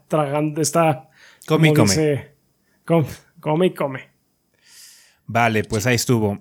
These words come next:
Speaker 2: Eh, bueno, pasando a otras cosas, eh, algunas noticias de la QuakeCon, eh, que se dieron este fin de semana. Eh, pues bueno, lo que pudimos ahorita,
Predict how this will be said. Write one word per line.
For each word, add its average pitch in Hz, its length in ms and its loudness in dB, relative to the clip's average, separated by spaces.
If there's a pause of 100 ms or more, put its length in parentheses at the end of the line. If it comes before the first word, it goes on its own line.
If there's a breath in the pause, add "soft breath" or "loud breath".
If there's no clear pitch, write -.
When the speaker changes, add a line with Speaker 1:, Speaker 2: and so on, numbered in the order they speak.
Speaker 2:
Eh, 127 760 -2
bueno, 139 200 -2
pasando 160 240 -2
a 156 40 -6
otras 143 220 -2
cosas, 143 540 -2
eh, 123 100 2
algunas 135 320 2
noticias 123 320 -4
de 113 80 -2
la 104 160 -2
QuakeCon, 127 520 0
eh, 98 680 -4
que 107 100 -2
se 104 160 -4
dieron 110 340 0
este 113 220 -4
fin 107 220 -4
de 110 80 -4
semana. 202 560 4
Eh, 120 180 2
pues 110 160 -4
bueno, 113 140 -2
lo 104 100 -2
que 104 80 -6
pudimos 117 400 -4
ahorita, 110 320 -4